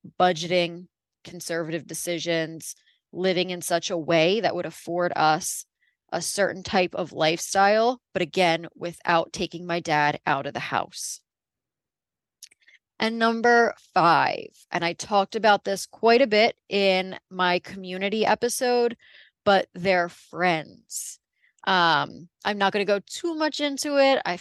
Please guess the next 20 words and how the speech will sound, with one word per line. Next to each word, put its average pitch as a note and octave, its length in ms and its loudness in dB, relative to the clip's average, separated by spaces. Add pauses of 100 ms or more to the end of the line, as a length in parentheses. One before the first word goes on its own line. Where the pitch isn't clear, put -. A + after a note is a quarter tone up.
I F#3 200 0
could, F3+ 260 -14 (220)
I F3+ 140 -4
could F3+ 140 -10
honestly D#3+ 480 -6
do E3 220 -6
another D#3 340 -4
episode E3+ 440 -4
all D#3+ 180 0
about - 340 -2
this, F#3+ 340 -2
but F#3 200 2 (420)
they G#3+ 240 4
have G#3 640 2 (540)
such - 480 -4
a G3 140 -2
strong F#3 840 0 (220)
group F#3 440 -8
of F3 140 -4
friends. D#3 540 -2